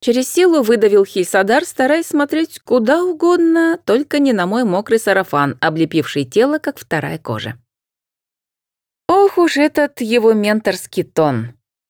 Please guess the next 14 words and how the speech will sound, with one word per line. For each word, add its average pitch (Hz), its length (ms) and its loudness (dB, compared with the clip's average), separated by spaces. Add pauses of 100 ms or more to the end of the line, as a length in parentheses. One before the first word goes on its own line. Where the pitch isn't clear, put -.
(100)
Не 190 200 -2
узнавая 196 460 0
себя, 170 360 -2
облизнула 151 680 -2
губы, 294 360 0
любуясь 254 680 0
хмурым 220 560 2
анфасом 202 580 -2
дракона. 117 520 -6 (1600)
Вот 311 260 0
бы 214 340 -4
такого 208 400 2
истинного 202 520 -4
встретить. - 680 -6